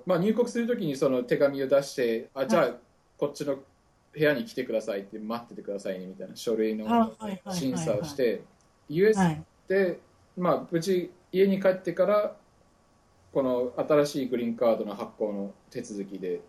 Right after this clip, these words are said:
Speaker 1: ユーエスシーアイエス、あー、なんて言いましたっけ、それは。<laughs> 移民局
Speaker 2: 移民局でしょ、
Speaker 1: に、
Speaker 2: 結局。
Speaker 1: そう、に直接、あの、デトロイトになったのかな？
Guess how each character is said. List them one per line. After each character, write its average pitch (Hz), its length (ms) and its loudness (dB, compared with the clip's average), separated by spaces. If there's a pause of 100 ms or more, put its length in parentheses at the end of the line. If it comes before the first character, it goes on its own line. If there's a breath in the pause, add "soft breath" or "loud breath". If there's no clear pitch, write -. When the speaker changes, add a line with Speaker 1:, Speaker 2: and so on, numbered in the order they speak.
(160)
Speaker 1:
ユ 147 200 2
ー - 20 6
エ - 20 4
ス - 140 -4
シ 170 100 -2
ー 143 100 6
ア 143 40 8
イ 139 40 4
エ 139 60 0
ス、 - 240 -8 (960)
あ 131 40 -2
ー、 104 520 2
な 139 100 -6
ん 151 40 -4
て 95 100 -8
言 87 80 -6
い 87 40 -10
ま - 140 -12
し - 80 -16
た - 80 -12
っ - 20 -14
け、 - 100 -20
そ 95 100 -8
れ 95 80 -2
は。 131 420 -4 (140)
<laughs> - 200 -18
移 151 100 6
民 208 140 6
局 - 360 -2 (720 soft breath)
Speaker 2:
移 277 100 8
民 415 160 8
局 294 200 4
で 175 80 2
し - 120 0
ょ、 139 60 -6
Speaker 1:
に、 185 260 6
Speaker 2:
結 - 60 -8
局。 160 140 2
Speaker 1:
そ 160 160 6 (160)
う、 190 40 0
に 196 280 2 (260)
直 185 140 2
接、 190 480 2
あ 175 60 4
の、 165 300 2
デ 151 100 0
ト 202 80 -2
ロ 262 100 4
イ 233 40 2
ト - 100 -4
に 104 60 -4
な 104 60 -8
っ - 20 -14
た 101 80 -10
の 87 60 -10
か 98 100 -10
な？ 139 140 -10